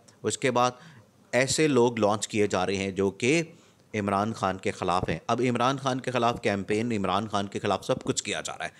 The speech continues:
लेकिन इमरान खान अपने मिशन के ऊपर डटा हुआ है। इमरान खान अब इस्लामाबाद पहुंचेगा लॉन्ग मार्च लेके। अब राणा सनाउल्लाह, शहबाज शरीफ के पास ऑप्शन कोई नहीं बचा। अब इन्होंने असल में निकलना है,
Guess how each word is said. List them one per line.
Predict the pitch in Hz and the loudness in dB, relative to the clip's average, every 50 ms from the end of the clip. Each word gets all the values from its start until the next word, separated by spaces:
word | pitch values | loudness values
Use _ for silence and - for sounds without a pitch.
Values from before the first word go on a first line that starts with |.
| - - - - _ - | -20 -20 -20 -10 _ 0
लेकिन | 120 131 139 | 0 2 2
इमरान | 143 135 127 123 127 135 139 131 | 2 2 2 2 2 2 0 0
खान | 127 127 131 131 | 0 0 0 0
अपने | 110 110 - 117 113 | -2 -4 -2 -2 0
मिशन | 104 101 101 - 113 113 107 | 2 2 0 0 -2 -2 0
के | - 107 | -2 -2
ऊपर | 101 - 107 101 98 - - - | 0 2 0 0 0 -2 -4 -2
डटा | 104 98 - - 131 | -2 0 2 2 0
हुआ | 131 120 117 113 | 2 4 2 0
है। | 104 - - - - - - - | 0 -4 -14 -18 -20 -10 -4 -2
इमरान | 107 104 107 110 113 123 131 131 | -2 0 0 2 2 2 0 -2
खान | - - 120 120 127 | -2 0 0 0 0
अब | 120 - 110 110 - _ _ - | -2 -4 -4 -6 -8 _ _ -4
इस्लामाबाद | 117 110 110 - 123 101 101 101 107 107 104 - | -2 -2 0 0 2 0 2 2 0 0 0 -2
पहुंचेगा | - 95 95 98 - 120 113 107 104 104 - _ - - _ _ - | -4 -4 -4 0 -2 0 0 0 -2 -2 -6 _ -20 -20 _ _ 0
लॉन्ग | 98 104 113 120 110 | 0 2 2 2 2
मार्च | 101 98 95 98 95 - 98 | 2 2 2 2 0 -4 -6
लेके। | 82 78 82 80 - - 65 82 - - - - - _ _ - | -4 -4 -4 -4 -6 -8 -12 -12 -14 -16 -20 -20 -20 _ _ 2
अब | 143 165 165 160 165 165 165 160 165 - - - 113 | 2 2 4 4 6 6 6 4 0 -12 -12 -4 0
राणा | 113 123 135 147 151 147 | 0 2 2 2 0 0
सनाउल्लाह, | - 139 131 127 127 131 135 131 | 0 0 2 2 2 4 2 2
शहबाज | 127 - 110 95 98 110 107 | 2 0 0 0 0 0 0
शरीफ | - 110 107 104 | -2 -2 -4 -2
के | - 113 | -2 -2
पास | - 98 95 95 - - - | 0 0 0 0 -2 -4 -6
ऑप्शन | 95 - - - - 104 98 | -6 -6 -4 -6 -4 -4 -2
कोई | - 107 90 | 0 -2 0
नहीं | 87 104 110 | 0 0 0
बचा। | 113 110 - 117 101 95 - _ - - - - - _ - | 0 0 0 0 -2 -2 -6 _ -20 -20 -20 -20 -16 _ 0
अब | 131 151 - | 0 2 4
इन्होंने | - 151 147 165 160 160 | 2 4 4 4 4 4
असल | 151 147 - 147 151 | 2 2 2 2 2
में | 147 131 | 2 2
निकलना | 110 98 - 104 98 90 87 80 | 0 0 0 -2 -2 -2 -2 -4
है, | 80 | -6